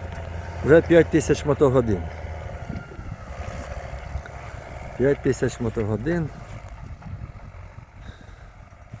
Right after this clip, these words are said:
І працює на відмінно.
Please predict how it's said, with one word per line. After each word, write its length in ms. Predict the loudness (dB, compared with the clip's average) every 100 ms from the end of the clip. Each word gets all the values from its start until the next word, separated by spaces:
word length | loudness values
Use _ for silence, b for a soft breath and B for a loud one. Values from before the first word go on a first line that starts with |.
| -14 -14 -14 -14 -14 -14 -16 -14 -12 -12 -8 -4
І 60 |
працює 600 | 0 2 2 4 4 4 4
на 160 | 2
відмінно. 600 | 2 0 0 2 0 0